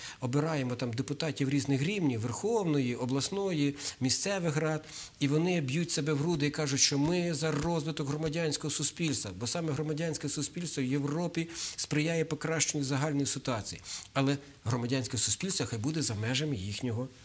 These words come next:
підприємства. От за воротами громадянське суспільство, а в мене,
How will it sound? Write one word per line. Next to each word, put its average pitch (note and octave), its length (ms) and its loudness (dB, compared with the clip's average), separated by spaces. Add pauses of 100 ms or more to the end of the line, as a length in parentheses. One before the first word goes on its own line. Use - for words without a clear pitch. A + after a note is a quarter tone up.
підприємства. F#2+ 680 -4
От B2 80 -2
за C#3 100 2
воротами G#3+ 560 2 (220)
громадянське C#3+ 560 2
суспільство, A2+ 520 0
а F3+ 100 2
в D3 60 2
мене, G3 360 2